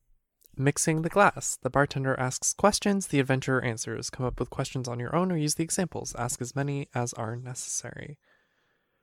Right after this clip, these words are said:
So I think I see you and I notice that you don't have a drink yet. Um,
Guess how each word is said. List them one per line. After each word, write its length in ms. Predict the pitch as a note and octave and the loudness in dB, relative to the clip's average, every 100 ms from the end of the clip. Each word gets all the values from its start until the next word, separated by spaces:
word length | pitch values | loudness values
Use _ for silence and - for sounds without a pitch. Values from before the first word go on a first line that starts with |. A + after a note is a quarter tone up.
| _ _ - | _ _ -4
So 100 | C#3 | 0
I 40 | |
think 160 | D3+ D#3 | 2 2
I 40 | |
see 260 | C#3+ A#2+ A#2+ | 2 2 2
you 180 | A#2+ A#2 | 2 2
and 120 | A2+ | 0
I 80 | A2+ | -2
notice 280 | A2 A2+ | -4 -6
that 120 | - B2+ | -8 -8
you 80 | |
don't 160 | B2 A#2 | -6 -4
have 100 | B2 | -6
a 40 | |
drink 280 | - G3+ - | 0 -2 2
yet. 260 | F#3+ F3+ - _ _ _ _ _ A#2+ | 4 4 2 _ _ _ _ _ -6
Um, 340 | A#2 A2+ | -6 -6